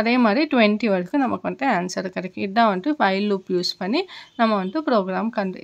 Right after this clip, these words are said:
எழுதுறோம். Next கொஸ்டின், write a short program to print the following series. So,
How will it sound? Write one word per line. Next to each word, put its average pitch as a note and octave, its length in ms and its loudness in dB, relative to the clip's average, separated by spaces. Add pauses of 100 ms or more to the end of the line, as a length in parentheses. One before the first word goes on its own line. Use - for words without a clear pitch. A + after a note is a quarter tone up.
(100)
எழுதுறோம். F#3 420 -2 (1700)
Next B3 320 -6
கொஸ்டின், G#3+ 480 -4
write A#3 340 0
a C4+ 120 -6
short G#3+ 260 -2 (140)
program G3+ 400 -4 (100)
to B3+ 60 -6 (100)
print G3+ 180 -4 (120)
the A3+ 40 -4 (120)
following F#3+ 340 -4 (140)
series. F#3+ 380 -8 (360)
So, - 80 -6